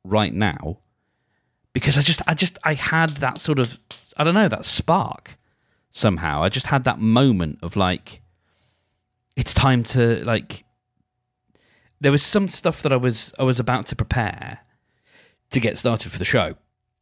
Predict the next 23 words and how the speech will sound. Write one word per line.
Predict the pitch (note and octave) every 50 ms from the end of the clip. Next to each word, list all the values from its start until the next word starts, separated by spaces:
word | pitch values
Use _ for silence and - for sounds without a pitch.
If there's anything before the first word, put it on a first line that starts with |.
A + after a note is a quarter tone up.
| _ _ _ _ _ _ _ -
And | - C3 A#2+
I | A#2
just | G2+ G#2 -
thought, | - B2+ B2 - - -
in | D#3 E3+ F#3+ G#3
the | G#3
whole | - - - F3 F3 D#3+ C#3
spirit | - - - - - D#3 C#3+ C3 A2+ - -
of, | F2 E2+ E2+ D#2 D#2 - - - - _ _ _ _ _ _ _ _ -
like | - C3 G#2+
we | C#3+ C3+ B2
talked | - - D#3+ D#3+ C3+ -
about | C3+ B2+ G2+ A#2 F#3+ G#3+ A#3+ C#4+
right | D#4 D#4 - -
at | A3
the | G3+ E3
beginning, | C#3 - - E2 D2+ C#2+ E2+ - _ _ _ _ _ _ _ _ _ _ _ _ _ _ _ _ _ _ _ _ _ _ _ _ _ -
like, | C#3 - - -
episode | F#3 F#3 - D#3 - - C#3 B2+ A2+ G2
one, | E2 E2 D2+ - - _ _ -
I | - A2
did | - D3+ D3+ C#3 - _
say | - - - C3 F2+ E2 D#2 C#2+ -